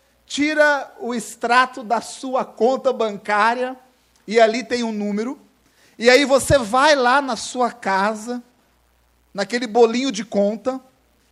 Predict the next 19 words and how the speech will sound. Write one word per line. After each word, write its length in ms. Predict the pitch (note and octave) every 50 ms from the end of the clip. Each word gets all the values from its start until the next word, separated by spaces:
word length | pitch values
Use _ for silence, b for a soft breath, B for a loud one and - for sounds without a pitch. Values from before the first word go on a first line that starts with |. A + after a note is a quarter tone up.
| _ -
e 100 | F#3+ A3
aí 120 | A3+ A#3+
você 160 | A3+ - B3+
pega 380 | - - - B3 C4+ C#4 C4 C4
a 40 | A#3
sua 280 | - - - B3+ A#3+
calculadora 960 | - - - B3+ C4 C4+ C4 C#4 B3 A#3+ A3 F3 F#3 F#3+ G3 G3+ G#3+ A#3 C4+ - _ _ _ _ _ _ _ _ _ _ _ _ _ _ _ _ _ _ _ -
e 100 | - G#3
soma 400 | G3 - - D4 C#4+ D4 D4 C#4+
todas 380 | D4 - D4+ D#4 D#4 D4 C4+ D4
aquelas 440 | C4 - C#4 C4+ B3+ A3+ - - -
contas, 720 | - - A#3+ B3+ C#4 C4 C4+ - C4+ B3 B3 G#3+ F#3+ F#3+
e 120 | A#3+ B3
aí 280 | A#3 A3+ A3 A#3+ B3+ B3+
você 360 | A3+ G#3+ A#3+ G#3 - - A3
faz 380 | G3 - - - A#3+ A#3 G#3 A3
aquela 320 | G#3+ - - A#3 A3 G3+
matemática 760 | G#3 A3+ G#3+ - A3+ G3+ G3 A3 B3+ C4 - - - - G#3+
básica, 720 | F3+ D#3+ F#3 G3 G3+ G#3 G#3+ G3 F#3+ G3+ - - A3 G#3